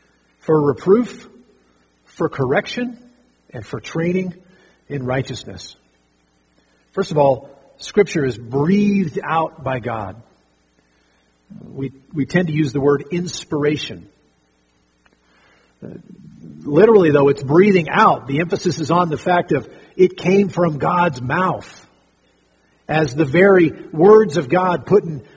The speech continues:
put down to paper. It is breathed out by him. It comes from the mind of God. It comes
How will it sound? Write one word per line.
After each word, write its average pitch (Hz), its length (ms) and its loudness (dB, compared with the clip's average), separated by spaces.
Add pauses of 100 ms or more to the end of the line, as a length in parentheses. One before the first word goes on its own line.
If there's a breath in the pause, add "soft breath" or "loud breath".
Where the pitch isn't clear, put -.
(100)
put 196 180 2
down 175 300 2
to 160 120 -2
paper. 160 520 0 (800)
It 131 200 -10 (380 soft breath)
is 139 180 -8
breathed 165 580 2
out 160 360 -4
by 165 240 0
him. 139 240 -2
It 127 100 -10
comes 180 300 -4
from 202 440 0
the 170 80 -2
mind 180 500 -2
of 139 120 -4
God. 127 280 0
It 127 100 -10
comes 165 220 -4